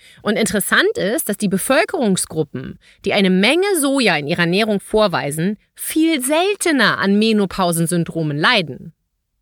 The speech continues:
In meiner Recherche für diesen Podcast habe ich folgende Zahlen gefunden.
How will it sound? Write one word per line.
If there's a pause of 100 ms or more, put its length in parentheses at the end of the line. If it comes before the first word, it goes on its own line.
(840)
In
meiner
Recherche
für
diesen
Podcast (240)
habe
ich
folgende
Zahlen
gefunden.